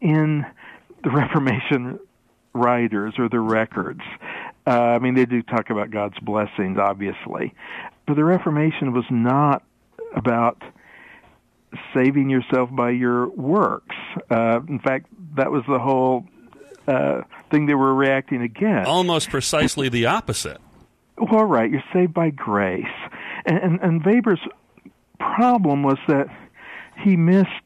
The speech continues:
Speaker 1: Luther, who was the great theorist of vocation, who developed a very different kind of, uh, approach to vocation, which certainly had implications on economics and on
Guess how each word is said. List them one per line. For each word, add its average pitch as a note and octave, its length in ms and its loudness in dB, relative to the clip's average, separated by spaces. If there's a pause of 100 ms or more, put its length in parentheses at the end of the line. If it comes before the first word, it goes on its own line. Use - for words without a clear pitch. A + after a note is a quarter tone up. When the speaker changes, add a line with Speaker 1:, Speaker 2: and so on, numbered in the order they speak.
(380)
Speaker 1:
Luther, A2+ 600 0
who B2 100 4
was A#2+ 100 4 (100)
the B2 60 0
great B2 500 0 (1120)
theorist D3+ 480 4 (180)
of B2 140 2
vocation, A2+ 920 -2 (520)
who C#3+ 80 2
developed D3+ 440 2
a C#3 80 0
very D3 400 4
different C#3 640 0
kind A#2+ 300 0
of, A2+ 160 2 (760)
uh, A2+ 300 2 (240)
approach B2+ 360 0 (180)
to A#2+ 200 2
vocation, B2 720 -2
which E3 140 2 (120)
certainly E3+ 340 0
had B2+ 340 -2 (440)
implications B2 920 0
on A2 380 -2
economics A2+ 880 -2 (100)
and G#2+ 160 0
on G#2+ 360 0